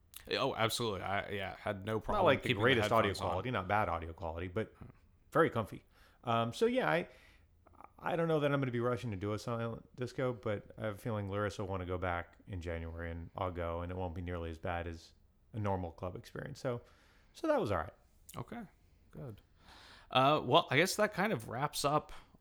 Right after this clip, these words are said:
Speaker 1: w-, going venue by venue, restaurant, uh, bars.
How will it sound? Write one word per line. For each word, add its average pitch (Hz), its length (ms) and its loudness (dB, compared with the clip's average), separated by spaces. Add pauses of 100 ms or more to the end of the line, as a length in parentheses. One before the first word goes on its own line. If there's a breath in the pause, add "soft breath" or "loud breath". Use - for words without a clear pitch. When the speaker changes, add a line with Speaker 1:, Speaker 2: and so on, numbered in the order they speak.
(180)
Speaker 1:
w-, 110 240 -10 (280)
going 120 340 4
venue 123 320 4
by 113 220 2
venue, 117 460 0
restaurant, 107 680 2 (120)
uh, 104 300 2
bars. 113 580 2